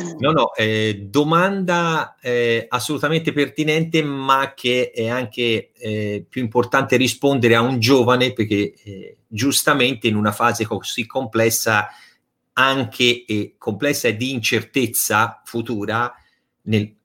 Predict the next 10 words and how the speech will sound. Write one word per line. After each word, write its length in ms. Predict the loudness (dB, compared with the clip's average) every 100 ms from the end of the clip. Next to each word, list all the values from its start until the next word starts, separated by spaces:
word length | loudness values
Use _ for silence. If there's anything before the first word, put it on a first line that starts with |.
| _ _
quindi 240 | -4 0
anche 180 | 0 2
la 100 | 2
componente 580 | 2 0 0 0 0 -2
di 80 | -2
quelli 500 | -2 -2 0 -2 -4 _
che 120 | _ -4
sono 240 | 0 0
gli 80 | 2
investimenti 1000 | 2 2 2 0 2 0 0 -2 -4